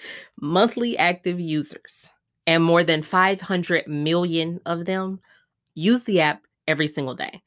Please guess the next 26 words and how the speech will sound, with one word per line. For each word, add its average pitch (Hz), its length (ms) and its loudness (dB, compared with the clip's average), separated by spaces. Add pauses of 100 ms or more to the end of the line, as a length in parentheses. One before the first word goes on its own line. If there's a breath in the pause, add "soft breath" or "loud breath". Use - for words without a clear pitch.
(760 soft breath)
Instagram 208 460 4
users 185 260 2
are 151 120 2
spending 156 420 0
an 143 100 -2
average 147 420 0
of - 160 -8
fifty-three 214 760 -2
minutes, 147 380 -4 (160)
almost 214 580 0
an 160 180 -8 (100)
hour, 190 500 0 (380)
on 185 220 4
the 190 80 4
platform 156 680 -2
every 170 280 0
<laughs> - 160 -2
single 165 280 0
day. 135 240 -8 (1040 soft breath)
Instagram 220 360 2
also 254 380 4
generates 185 800 0 (720)
four 294 340 4
times 254 600 -4
more 190 760 2 (280)
engagement 165 720 0